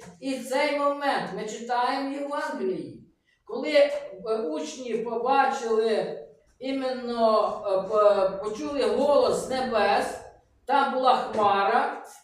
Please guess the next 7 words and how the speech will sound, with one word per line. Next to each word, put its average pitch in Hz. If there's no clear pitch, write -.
і 262
з 233
тої 311
хмари, 269
е, 208
почувся 277
голос 254